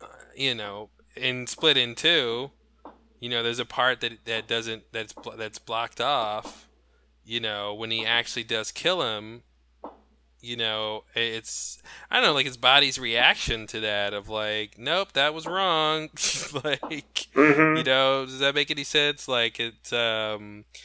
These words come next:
Speaker 1: he committed an action that, that was, like, sort of against what he knew to be true.
Speaker 2: Right.
Speaker 1: And so it, like, you know, his body had a physical reaction because of that.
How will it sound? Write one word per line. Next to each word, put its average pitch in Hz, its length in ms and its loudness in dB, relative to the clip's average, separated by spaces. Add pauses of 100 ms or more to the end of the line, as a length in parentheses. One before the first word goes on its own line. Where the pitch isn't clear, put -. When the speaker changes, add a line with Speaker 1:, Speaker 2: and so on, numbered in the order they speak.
(120)
Speaker 1:
he 139 140 -6
committed 143 420 0
an 123 140 -2
action 120 500 0
that, 104 360 -4
that 104 280 -8
was, 107 240 -14
like, 104 580 -10 (600)
sort 120 360 -4
of 107 300 -6
against 117 1000 -4 (120)
what 110 300 -6
he 117 200 -10
knew 110 200 -8
to 104 80 -12
be 104 140 -16
true. 101 580 -10 (520)
Speaker 2:
Right. 123 320 0 (380)
Speaker 1:
And 113 160 -12
so 110 220 -4
it, 107 120 -12
like, 107 460 -8 (460)
you 117 120 -14
know, 110 140 -8
his 110 140 -8
body 110 340 -2
had 110 160 -8
a 101 60 -8
physical 110 420 -10
reaction 101 540 -6
because 98 260 -12
of 101 60 -14
that. 101 240 -6